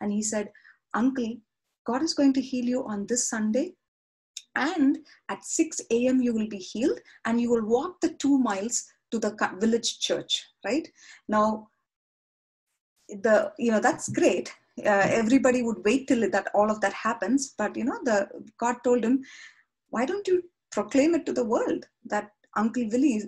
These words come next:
Billy, uh, Willie is going to walk to church?" And he said, "Sure, I will." And he did. And everybody thought that he had lost it,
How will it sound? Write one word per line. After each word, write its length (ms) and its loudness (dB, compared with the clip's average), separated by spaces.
Billy, 400 2
uh, 180 2
Willie 220 6
is 100 -4
going 220 0
to 100 -6
walk 240 -4
to 80 -12
church?" 480 -8
And 120 -4
he 100 0
said, 240 -4
"Sure, 500 -6
I 140 -4
will." 320 -4
And 160 0
he 140 -2
did. 340 -4
And 200 -4
everybody 1160 -2
thought 260 -4
that 180 -6
he 300 -10
had 240 -10
lost 420 -6
it, 140 -16